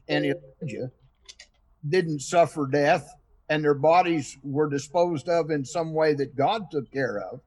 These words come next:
Same with Jesus. I don't know what happened to his body, but I know it did not die again.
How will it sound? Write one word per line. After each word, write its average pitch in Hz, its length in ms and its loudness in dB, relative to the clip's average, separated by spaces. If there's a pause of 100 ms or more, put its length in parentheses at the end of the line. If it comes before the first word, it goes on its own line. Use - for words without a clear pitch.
(340)
Same 208 320 -2
with 143 140 0
Jesus. 185 680 -4 (440)
I 156 100 2
don't 254 160 2
know 165 80 2
what 147 220 4
happened 143 360 4
to 123 120 -6
his 113 120 -6
body, 120 540 2 (380)
but 156 100 2
I 165 80 4
know 180 240 4
it 160 120 4
did 175 200 -2
not 175 360 -2
die 226 300 2
again. 131 520 -4